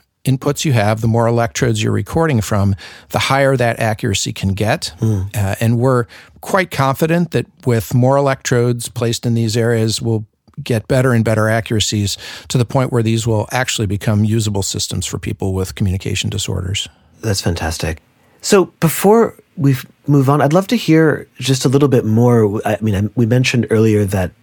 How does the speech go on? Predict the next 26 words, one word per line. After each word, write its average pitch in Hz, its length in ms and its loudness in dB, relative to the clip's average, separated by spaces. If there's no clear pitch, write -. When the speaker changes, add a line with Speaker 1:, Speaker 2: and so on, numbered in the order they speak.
Speaker 2:
you - 100 -12
know, 95 80 -6
Krishna 117 280 -2
Shenoy 92 600 0
has 92 240 -6
been 90 180 -4
your 90 160 -4
longtime, 92 680 -4
very 107 300 0
close 95 320 -2
collaborator 87 800 -2
in 90 140 -2
this 90 220 -4
work. 80 380 -2
I'd 156 100 4
love 208 100 4
to 262 80 0
hear 208 180 4
a 175 60 6
little 151 180 6
bit 151 100 6
about 120 200 2
how 123 220 2
you 127 220 6
and 113 140 2
Krishna 104 720 0